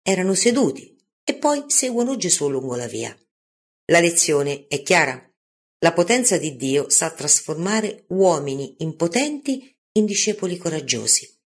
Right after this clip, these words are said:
Questi due piccoli handicappati,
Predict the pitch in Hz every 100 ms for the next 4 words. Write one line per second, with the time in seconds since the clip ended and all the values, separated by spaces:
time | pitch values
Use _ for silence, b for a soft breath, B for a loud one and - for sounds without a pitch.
0 | _ _ _ _ _ _ _ 190 190 151
1 | 135 143 165 165 - 135 131 - _ -
2 | 151 139 135 139 135 123 120 -